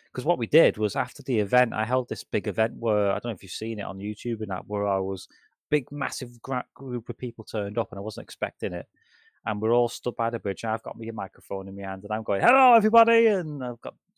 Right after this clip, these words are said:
politicians there and, and I'm talking to 'em, I'm taking down numbers, uh, I'm collaborating, made the, uh, Facebook group, or Kelly made the Facebook group. And basically, we, we assigned jobs to people.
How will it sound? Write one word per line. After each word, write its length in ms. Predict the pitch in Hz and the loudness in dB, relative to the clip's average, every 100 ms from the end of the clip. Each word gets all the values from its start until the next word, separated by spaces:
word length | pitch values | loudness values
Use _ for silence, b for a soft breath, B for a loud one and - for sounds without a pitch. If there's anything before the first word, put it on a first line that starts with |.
| _ | _
politicians 720 | 131 131 - 120 - 117 110 | 0 0 -4 -8 -8 -8 -4
there 420 | 113 113 117 117 110 | 0 2 2 2 0
and, 180 | 104 104 B B B B - | -2 -12 B B B B -8
and 240 | 113 110 - | -6 -6 -8
I'm 120 | 117 | -10
talking 460 | - 123 117 - 113 | -4 2 2 0 -10
to 140 | - 117 | -4 -4
'em, 120 | 113 | -2
I'm 180 | 104 104 | -4 -6
taking 320 | - 120 - 120 | -8 -8 -8 -6
down 280 | 113 110 110 | -6 -6 -6
numbers, 560 | 107 107 110 107 - | -8 -6 -4 -4 -6
uh, 80 | 110 - _ | -14 -14 _
I'm 60 | 117 | -14
collaborating, 840 | - 123 110 - 104 101 104 107 _ b b b b _ 120 | -6 0 0 2 -4 -2 -6 -10 _ b b b b _ -4
made 280 | 113 117 - | -2 -2 -4
the, 280 | 113 110 107 123 | -8 -8 -8 -8
uh, 400 | 117 104 104 104 _ | -4 -2 -4 -6 _
Facebook 420 | - 107 - 117 - _ | -8 -8 -8 -14 -14 _
group, 300 | - 107 104 _ _ _ _ _ _ _ _ - | -8 -8 -8 _ _ _ _ _ _ _ _ 0
or 120 | 120 | 0
Kelly 280 | 107 117 107 | 2 0 0
made 160 | 98 95 | -2 -6
the 40 | |
Facebook 320 | - 95 - - | -6 -8 -8 -10
group. 240 | 98 104 _ B B B _ | -8 -8 _ B B B _
And 140 | 135 113 | -6 0
basically, 640 | 147 151 185 - 139 101 | 0 0 -6 -4 -4 -4
we, 320 | 104 120 123 - | -2 -4 -4 -8
we 300 | 135 131 - | -6 -4 -4
assigned 540 | 123 - 127 151 139 | -6 -4 -2 -2 -2
jobs 340 | 113 110 - | 0 0 -2
to 80 | - | -18
people. 420 | - 139 - 143 | -8 -8 -2 -4